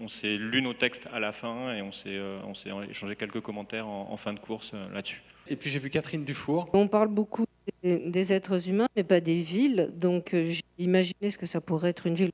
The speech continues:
Speaker 3: prise avec, euh, avec le réchauffement climatique. Donc, euh, d'abord, elles vont cuire, et puis ensuite, elles vont avoir les pieds dans l'eau. Donc, j'ai essayé de, hum,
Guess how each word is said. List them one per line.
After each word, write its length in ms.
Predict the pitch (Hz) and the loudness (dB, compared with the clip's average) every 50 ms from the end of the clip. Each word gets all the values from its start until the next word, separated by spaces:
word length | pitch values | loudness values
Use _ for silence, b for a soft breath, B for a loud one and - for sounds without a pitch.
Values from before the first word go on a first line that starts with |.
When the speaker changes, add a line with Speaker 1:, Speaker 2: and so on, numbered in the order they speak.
| - _ | -4 _
Speaker 3:
prise 220 | - 190 180 170 | -4 0 2 2
avec, 260 | 165 151 156 160 160 - - _ _ _ | 2 2 0 -2 -4 -8 -18 _ _ _
euh, 120 | 190 156 160 | 0 0 0
avec 240 | 156 156 180 175 180 | 0 -4 -4 0 0
le 80 | 175 | 2
réchauffement 420 | 160 170 165 - 170 - - 175 165 | 2 2 0 -2 -2 -2 -2 -4 -4
climatique. 560 | 160 - - 165 160 160 165 - 254 254 - _ _ _ _ B B B B B B B B B B B B B B B B B B - _ | -4 -6 -4 -2 -2 -2 -2 -4 -4 -4 -6 _ _ _ _ B B B B B B B B B B B B B B B B B B -6 _
Donc, 220 | 202 208 196 - - | 6 6 6 8 10
euh, 540 | 185 180 175 175 170 170 170 165 160 160 | 10 12 12 12 12 12 10 10 10 8
d'abord, 400 | 156 160 175 160 170 190 185 175 | 8 8 6 8 8 6 6 4
elles 60 | 170 165 | 2 0
vont 180 | 165 165 165 | 0 -2 -2
cuire, 540 | - - - 240 269 302 302 254 190 151 156 160 B B B B B B - _ _ - - - - - | -2 -2 0 2 2 4 2 2 2 0 0 -2 B B B B B B -20 _ _ -20 -20 -12 0 0
et 80 | 196 | 2
puis 100 | 180 - | 4 6
ensuite, 340 | 185 175 170 - 240 240 - | 4 4 4 0 -4 2 4
elles 120 | 226 190 180 | 4 4 4
vont 240 | 170 180 175 170 | 2 0 0 0
avoir 260 | 165 165 170 190 202 196 | 0 2 4 4 2 2
les 140 | 180 160 | 2 -2
pieds 160 | - - - - - _ _ - | -4 -6 -10 -10 -12 _ _ 0
dans 60 | 170 | 2
l'eau. 160 | 156 180 233 - _ | 2 2 2 4 _
Donc, 100 | 208 220 | 8 8
j'ai 160 | 202 208 208 208 | 12 12 12 12
essayé 440 | 202 196 - 220 214 202 226 247 | 12 10 8 8 8 10 8 6
de, 520 | 226 202 196 185 190 180 180 180 185 180 175 | 10 10 12 12 12 10 8 4 2 2 0
hum, 60 | 165 | -4